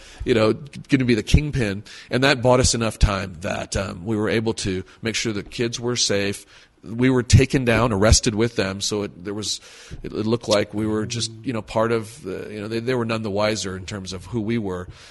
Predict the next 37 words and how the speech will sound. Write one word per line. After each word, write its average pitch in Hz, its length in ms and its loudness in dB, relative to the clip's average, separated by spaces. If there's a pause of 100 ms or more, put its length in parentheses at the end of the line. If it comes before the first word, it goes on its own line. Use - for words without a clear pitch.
(160)
But - 120 -8
the 104 80 -6
kids 240 380 -2
found - 360 -4
out. 107 260 -6 (600)
The, - 120 -8
the - 140 -12
child 156 320 0
and 131 100 -4
family 123 300 -2
service, 120 580 -4 (200)
uh, - 240 -10 (100)
agents 110 460 -2
that 78 200 -8
we 98 200 -4
work 107 300 -4
with 85 440 -6
and 98 160 -8
the 90 40 -10
humanitarian 101 1040 -6
organizations 95 640 -6
told 135 420 2
them, 101 220 -8
they 107 80 -2
usually 120 220 -4
don't, 98 380 -4 (520)
"The - 80 -10
Americans 123 440 -4
are 87 60 -8
the 90 80 -10
good 120 220 -4
guys. - 360 -8
They 104 80 -10
came 123 280 -10
to 85 80 -10
get 101 240 -6
you." - 240 -12